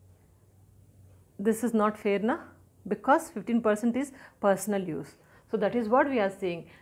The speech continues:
Use the company property for benefit of the company only, not for your benefit.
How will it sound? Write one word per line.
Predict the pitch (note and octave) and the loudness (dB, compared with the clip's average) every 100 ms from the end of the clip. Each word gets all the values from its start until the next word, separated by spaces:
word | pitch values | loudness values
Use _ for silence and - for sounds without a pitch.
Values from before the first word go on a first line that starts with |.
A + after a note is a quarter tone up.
| - | -14
Use | F3+ A#3+ B3+ | -6 -4 -2
the | D#4 | -2
company | C#4+ B3 B3 C4 | 0 -2 0 -2
property | C4 A#3 G#3+ A3+ - B3+ | 2 0 0 -6 -6 -8
for | - B3 | -4 -6
benefit | F#3+ F#3 A3 C4 C#4+ D4+ | -2 0 2 2 2 2
of | A#3+ | 2
the | C#4 | -2
company | A3+ G#3 G#3 G3 | -2 -2 -4 -4
only, | F3 F3+ F#3+ F3 - - - | -6 -6 -6 -6 -10 -14 -2
not | C4 D4 D4+ - | 4 4 4 -6
for | - B3 | -2 -2
your | A3 A3+ B3 | 0 0 0
benefit. | A3 A3+ A3+ A3+ A#3+ A#3 | 2 2 2 0 -2 -2